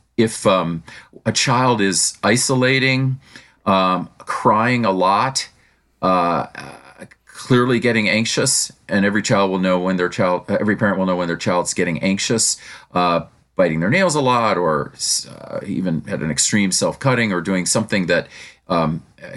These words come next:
clearly shows how anxious they are, uh, verbalizing their anxiety, uh, getting,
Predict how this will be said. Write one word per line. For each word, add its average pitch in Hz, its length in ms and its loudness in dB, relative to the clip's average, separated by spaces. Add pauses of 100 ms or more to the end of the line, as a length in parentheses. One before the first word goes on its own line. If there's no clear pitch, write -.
clearly 120 280 2
shows 98 260 0
how 92 100 -2
anxious 90 340 0
they 85 140 2
are, 87 380 2 (260)
uh, 85 100 0
verbalizing 98 520 2
their 90 100 0
anxiety, 87 640 0 (240)
uh, 90 160 2
getting, 101 520 0